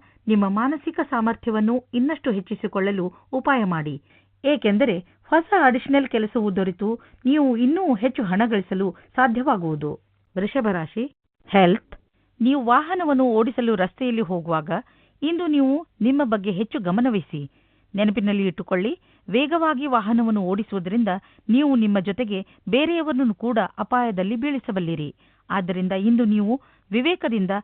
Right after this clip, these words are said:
ಹಾಗೂ ಸಮಾಧಾನದಿಂದ ಹಾಗೂ ಸಂಯಮದಿಂದ ಇರಬೇಕು. ಇಂದಿನ ದಿನ ನಿಮಗೆ ಶುಭವಲ್ಲ, ವಿಶೇಷವಾಗಿ ನೀವು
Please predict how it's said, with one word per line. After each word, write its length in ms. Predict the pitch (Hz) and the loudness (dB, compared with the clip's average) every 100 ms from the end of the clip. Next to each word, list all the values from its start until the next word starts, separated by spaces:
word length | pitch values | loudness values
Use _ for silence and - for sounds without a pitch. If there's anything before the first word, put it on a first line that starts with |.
| _ _ | _ _
ಹಾಗೂ 260 | 214 214 196 | -4 -2 -4
ಸಮಾಧಾನದಿಂದ 840 | - 240 339 262 254 208 196 185 196 - _ | -2 -2 0 0 2 2 0 0 -2 -6 _
ಹಾಗೂ 280 | - 202 185 | -6 -4 -4
ಸಂಯಮದಿಂದ 600 | 175 262 311 311 226 196 | -4 -2 -2 -2 0 0
ಇರಬೇಕು. 640 | 226 285 196 160 - 127 - _ _ - | 0 -2 -2 -4 -6 -12 -14 _ _ -4
ಇಂದಿನ 280 | 262 277 247 226 | 0 2 4 2
ದಿನ 120 | 214 247 226 | 4 2 2
ನಿಮಗೆ 480 | 202 285 269 196 240 - | 2 2 2 0 -4 -6
ಶುಭವಲ್ಲ, 440 | 269 302 220 170 151 _ _ _ | -2 0 0 0 -4 _ _ _
ವಿಶೇಷವಾಗಿ 640 | 214 233 392 277 202 185 190 | -4 -2 -2 -2 0 0 2
ನೀವು 420 | 233 277 196 | 2 2 0